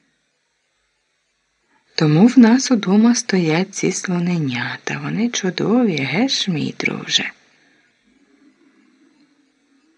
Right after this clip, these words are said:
Я тоді сказав мамі, що, як на мене,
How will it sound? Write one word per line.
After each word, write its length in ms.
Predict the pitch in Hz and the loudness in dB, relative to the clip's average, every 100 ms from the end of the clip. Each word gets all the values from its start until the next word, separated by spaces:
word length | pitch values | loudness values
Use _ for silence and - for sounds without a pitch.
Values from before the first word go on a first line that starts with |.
| _ 269 _ _ _ _ _ _ _ _ _ _ _ _ | _ _ _ _ _ _ _ _ _ _ _ _ _ _
Я 140 | 277 320 | 2 2
тоді 480 | - - 262 269 262 - - - | 0 4 8 8 6 -2 -6 -8
сказав 520 | - - 226 - 254 | -10 -4 -2 4 4
мамі, 460 | 185 151 131 127 131 - - _ _ _ _ _ _ - | 4 0 -4 -6 -10 -12 -20 _ _ _ _ _ _ -4
що, 260 | - - 196 | -2 2 2
як 240 | 190 190 | 2 2
на 100 | 196 | 4
мене, 460 | 196 202 151 127 | 6 4 2 -4